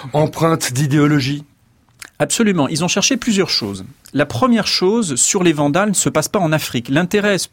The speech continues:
Speaker 2: pour les Vandales en Afrique date des années dix-neuf cent cinquante. Euh, date de, de Christian Courtois. Avant, qu'est-ce qu'on cherche ? Des choses, euh, ma foi, pas toujours très, euh,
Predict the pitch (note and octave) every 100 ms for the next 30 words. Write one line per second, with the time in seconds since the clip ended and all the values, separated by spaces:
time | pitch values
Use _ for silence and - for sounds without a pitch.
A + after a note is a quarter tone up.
0 | _ - B2+ C3+ C3+ C#3 D#3+ D#3+ C3 B2
1 | - A3 G3+ C3 E3 D#3+ D3+ C#3+ E3+ D3
2 | C#3 - E3 - C3+ - F2+ - _ _
3 | - - - - _ A#2+ A2+ A2 D3+ C#3
4 | B2+ A#2+ A#2 A#2+ B2+ C3+ B2+ B2 - G#2
5 | - - - - - C#3+ F3+ A3 F#3 -
6 | E3+ A3+ F#3+ D#3+ E3 A#3 G#3+ D#3 C#3+ D3
7 | - F#3+ F#3 E3+ - D#3+ F3 E3+ - -
8 | D#3 C#3+ A2+ G#2